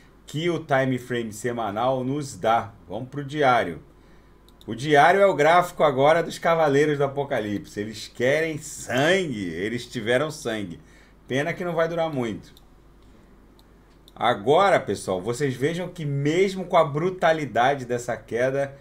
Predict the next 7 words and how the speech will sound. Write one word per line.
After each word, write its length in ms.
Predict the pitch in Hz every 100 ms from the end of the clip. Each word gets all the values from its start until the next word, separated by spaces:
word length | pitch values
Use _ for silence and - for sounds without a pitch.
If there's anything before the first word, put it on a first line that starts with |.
| - - - -
olha 400 | 127 170 202 180
onde 460 | 165 190 196 156
que 100 | 139
a 80 | 156
Cardano 460 | 156 135 127 131 139
se 160 | 135
segurou. 580 | 127 131 120 110 87 69